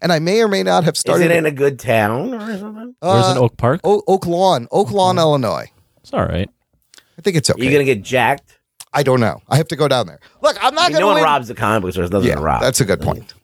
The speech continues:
Speaker 1: That would be a Kevin Smith movie.
Speaker 2: <laughs>
Speaker 1: I would, look,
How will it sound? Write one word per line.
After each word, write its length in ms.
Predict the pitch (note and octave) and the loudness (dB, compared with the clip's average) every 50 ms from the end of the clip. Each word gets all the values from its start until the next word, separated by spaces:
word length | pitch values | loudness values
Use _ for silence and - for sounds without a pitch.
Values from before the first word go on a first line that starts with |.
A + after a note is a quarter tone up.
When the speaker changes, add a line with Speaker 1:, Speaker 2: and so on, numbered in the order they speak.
| _ - | _ -8
Speaker 1:
That 120 | A2+ C#3 | -4 -2
would 100 | E3 D3+ | -2 0
be 100 | E3 E3+ | 2 2
a 120 | D3 B2+ A#2 | 2 2 0
Kevin 260 | - - D#3 C#3 C#3+ | 0 -2 0 0 0
Smith 260 | - - D#3 C#3+ - - | 0 0 -2 -2 -2 -2
movie. 220 | F2+ C#2+ - - - - E2 D#2+ - | -6 -6 -6 -6 -2 -2 -2 -2 0
Speaker 2:
<laughs> 260 | - C3+ - - D3 E3 | 0 -2 0 0 0 0
Speaker 1:
I 260 | G3 G#3 A3+ A#3+ C#4 | 0 0 0 0 -2
would, 320 | D4 D4 C#4+ C4+ B3+ F#3 F#3 | 0 0 0 0 0 0 0
look, 280 | B3 G#3 C#3 - _ | 0 0 0 -2 _